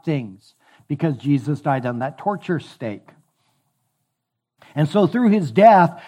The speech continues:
now I have a chance, and that's a key word, a chance to have everlasting life on paradise on earth rather than just being annihilated. Because it's only a chance because it's always completely up to you.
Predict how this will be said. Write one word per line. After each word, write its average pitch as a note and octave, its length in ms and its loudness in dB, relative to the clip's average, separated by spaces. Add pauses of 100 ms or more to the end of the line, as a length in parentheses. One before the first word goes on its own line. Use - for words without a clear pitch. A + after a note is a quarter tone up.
(120)
now G#3 340 4
I F3+ 160 6
have E3+ 240 4
a C#3+ 100 4
chance, F3 600 -4
and C#3 120 -2
that's F#3 240 -2
a A3 40 -2
key B3 220 -2
word, G3+ 260 2
a C#3+ 80 2
chance F#3 960 -2 (840)
to F3 100 0
have E3 180 2
everlasting D#3 680 2
life C#3+ 340 0
on D3+ 200 -2
paradise C#3+ 720 -4
on E3+ 180 -2
earth F#3+ 400 -2 (240)
rather C3 340 -2
than C3 280 -4
just A#2+ 260 -10
being A2+ 300 -6
annihilated. A2+ 880 -6 (1120)
Because D3 320 -2
it's F3 200 -4
only B3+ 240 2
a G3+ 40 -2
chance D#3 320 -4
because D3+ 320 -6
it's D3 160 -4
always G3 480 0 (220)
completely D#3+ 760 -6
up - 300 -10
to A#2+ 60 -14
you. A#2 440 -6